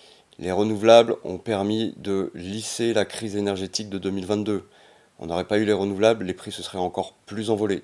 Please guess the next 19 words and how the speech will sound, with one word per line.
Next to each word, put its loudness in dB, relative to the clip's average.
Toutes -4
les -2
études -10
le -4
démontrent. -8
Et 0
aujourd'hui, 0
les 2
renouvelables, 2
au 0
moins 0
sur -8
la -4
partie -8
électrique, -8
nous -8
permettent 2
de -2
lisser, -4